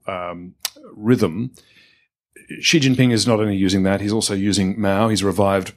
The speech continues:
Mao, uh, and Mao worship in China. In fact, he's banned criticism of the party's, uh, history and Mao in particular.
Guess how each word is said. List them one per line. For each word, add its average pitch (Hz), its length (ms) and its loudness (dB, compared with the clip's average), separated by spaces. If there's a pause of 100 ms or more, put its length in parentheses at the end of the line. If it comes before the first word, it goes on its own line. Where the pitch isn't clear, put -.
Mao, 107 560 -2 (500)
uh, 92 640 -2 (380)
and 95 160 -8
Mao 104 240 2
worship 104 500 0 (1080)
in 95 220 -4
China. 104 540 -2 (340)
In 110 120 0
fact, 107 280 -2
he's 104 160 -6
banned 120 560 0
criticism 98 720 0 (140)
of 95 400 -6
the - 80 -10
party's, 95 800 -4
uh, 101 240 -12 (220)
history 127 460 0
and 95 160 -8
Mao 107 200 0
in 98 100 -2
particular. 107 520 -4